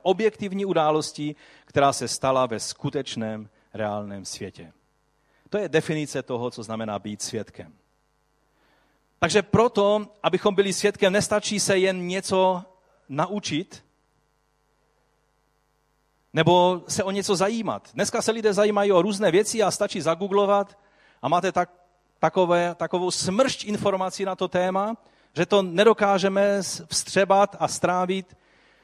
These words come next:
a hlavně se taky v tom vyznat, co je, co je dobrá, eh, informace a co je informace zavádějící. Stačí, když teď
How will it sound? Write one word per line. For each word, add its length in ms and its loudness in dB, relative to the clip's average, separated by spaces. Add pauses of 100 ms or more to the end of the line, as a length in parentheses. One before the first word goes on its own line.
(140)
a 60 -8
hlavně 280 2
se 120 -2
taky 280 -2
v 80 -8
tom 160 -2
vyznat, 380 -2
co 160 -2
je, 340 2 (280)
co 160 -4
je 200 -4
dobrá, 500 2 (460)
eh, 400 -2
informace 760 0
a 120 -2
co 180 -2
je 260 -2
informace 760 -4
zavádějící. 840 -8 (840)
Stačí, 360 -4
když 260 -2
teď 360 0